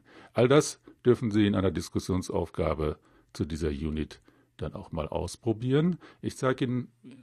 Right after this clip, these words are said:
dass es tatsächlich sich so verhält. Ide-, ähm, ja, kopieren wir einmal diesen Text und gehen wir zum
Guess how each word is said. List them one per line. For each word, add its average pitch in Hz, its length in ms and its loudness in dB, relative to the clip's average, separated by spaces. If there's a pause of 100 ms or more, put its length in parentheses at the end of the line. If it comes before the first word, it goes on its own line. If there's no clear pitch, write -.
(220)
dass 110 140 -4
es 117 120 -6
tatsächlich 110 420 0
sich 107 140 -6
so 104 160 -4
verhält. 95 720 -2 (1800)
Ide-, 90 240 -4 (160)
ähm, 76 440 -6 (420)
ja, - 280 -10 (320)
kopieren 131 400 -2
wir 95 120 2
einmal 85 180 -4
diesen 76 240 -8
Text - 640 -6 (2750)
und 98 320 -2
gehen 107 360 -2
wir 92 440 4 (1500)
zum - 440 -12